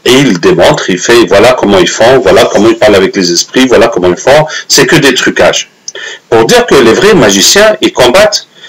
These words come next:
pas les sorciers tels que nous les connaissons, mais ceux qui prétendent avoir des pouvoirs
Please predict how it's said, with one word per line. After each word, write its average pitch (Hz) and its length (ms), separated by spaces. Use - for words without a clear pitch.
pas 202 180
les 110 220
sorciers - 460
tels 120 160
que - 100
nous 104 180
les 107 140
connaissons, 180 480
mais 123 140
ceux - 200
qui - 160
prétendent - 680
avoir 131 340
des - 140
pouvoirs 92 580